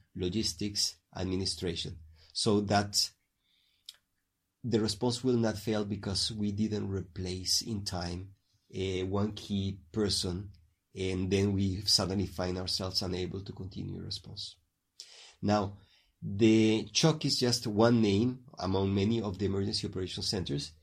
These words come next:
and the emergency operations center are just the place where risks are regularly, um,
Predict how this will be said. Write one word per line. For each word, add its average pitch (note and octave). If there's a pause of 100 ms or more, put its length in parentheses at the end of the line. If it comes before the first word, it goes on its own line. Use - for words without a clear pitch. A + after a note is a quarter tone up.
(240)
and G2+
the G#2
emergency G#2+
operations G2+
center G#2
are G2
just G2+
the G#2
place G2+ (340)
where G2
risks A2+
are A2
regularly, F#2+ (580)
um, F2+